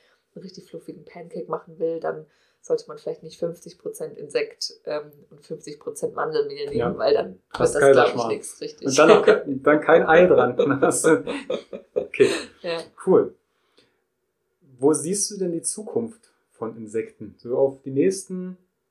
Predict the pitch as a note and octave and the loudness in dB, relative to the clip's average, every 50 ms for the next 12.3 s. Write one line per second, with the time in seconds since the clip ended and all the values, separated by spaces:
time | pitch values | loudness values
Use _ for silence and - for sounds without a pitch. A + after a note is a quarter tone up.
0 | _ _ - G#2+ C#3 E3 E3 - D3 C3+ - C#3 C3+ C#3+ D3 - - C3 A#2+ B2 | _ _ 0 2 2 2 4 2 -2 -2 -2 -4 -6 -6 -6 -6 -6 -4 -2 -2
1 | B2 B2 - - - D3 - - A3+ A#3 - - _ _ _ - C3+ C3 C3+ B2+ | -4 -4 -4 -4 -6 -6 -6 -10 -14 -16 -16 -18 _ _ _ -14 -12 -8 -6 -2
2 | C3 C#3 - - - F3 - - D#3 D3 C#3 B2+ A2+ G#2+ A#2 A2+ G#2+ - _ _ | 0 0 0 0 -2 -8 -8 -6 -6 -6 -4 -6 -6 -6 -6 -8 -10 -14 _ _
3 | _ _ _ _ _ _ _ _ _ _ _ _ _ _ _ _ _ _ _ - | _ _ _ _ _ _ _ _ _ _ _ _ _ _ _ _ _ _ _ 0
4 | - G#4 G3+ G3 - - - - A#4 B4 B4+ C4 A#3+ G#3+ A3 - - G3 F#3+ F#3+ | 2 6 6 6 6 6 6 6 6 8 8 8 6 6 6 2 0 -4 0 2
5 | G#3 G#3+ G#3+ - - A3 G#3+ G3 G3+ - G3+ G3 - G3+ G3+ - - - - F#3+ | 2 2 2 0 -6 -6 -6 -6 -2 0 0 0 2 2 0 0 -2 -6 -6 -4
6 | G3 F#3+ F3 E3+ D#3+ - - - G#3 G#3 G#3+ G#3 - - G3 F#3 F3+ F3+ E3+ F3+ | -6 -4 -4 -4 -6 -4 0 0 0 0 0 -4 -6 -6 -8 -8 -8 -8 -10 -8
7 | G3 - F#3+ F#3 F#3 - F#3+ F3+ F3+ F3+ F3+ - - E3+ E3 F3+ F3 F3 E3+ F3 | -2 2 2 2 2 2 -2 -2 0 -2 -4 -4 -8 -8 -10 -10 -10 -10 -10 -8
8 | - F3+ E3+ E3+ F3 F3 F3 F3 F3 E3 - - _ _ - - - - - E3+ | -6 -4 -2 0 0 0 0 0 -2 -4 -6 -6 _ _ -18 -18 -18 -18 -18 -20
9 | E3+ - _ _ - - - F3+ F3 F3 - - F3 E3+ E3 F3+ F#3 F3+ F3 E3+ | -20 -20 _ _ -18 -12 -8 -8 -8 -8 -8 -10 -10 -8 -8 -8 -8 -8 -8 -6
10 | E3+ E3 E3 E3 E3 - E3+ - - E3+ E3 E3 D#3+ D#3+ E3 - _ E3 E3 D#3+ | -6 -8 -10 -12 -16 -18 -14 -8 -4 -2 -2 0 0 -2 -4 -6 _ -18 -18 -18
11 | D3+ D#3+ E3 - E3+ E3+ F3 F3 E3 E3 E3 E3 D#3+ D#3+ E3 E3+ F#3 F#3+ G3 F#3 | -18 -18 -14 -12 -10 -8 -6 -6 -4 -2 -2 -2 -4 -4 -8 -10 -10 -8 -6 -6
12 | F3+ F3 E3 E3 D#3+ D#3+ | -8 -6 -8 -8 -10 -10